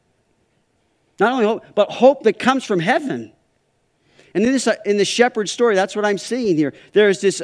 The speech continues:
amazing, amazing glory in the announcement of an invitation to come see Jesus.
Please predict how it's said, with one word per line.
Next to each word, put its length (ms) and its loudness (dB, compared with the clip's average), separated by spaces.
amazing, 1300 0
amazing 880 -2
glory 840 2
in 140 6
the 200 4
announcement 960 0
of 80 2
an 100 0
invitation 960 0
to 80 -12
come 340 0
see 240 -2
Jesus. 680 -6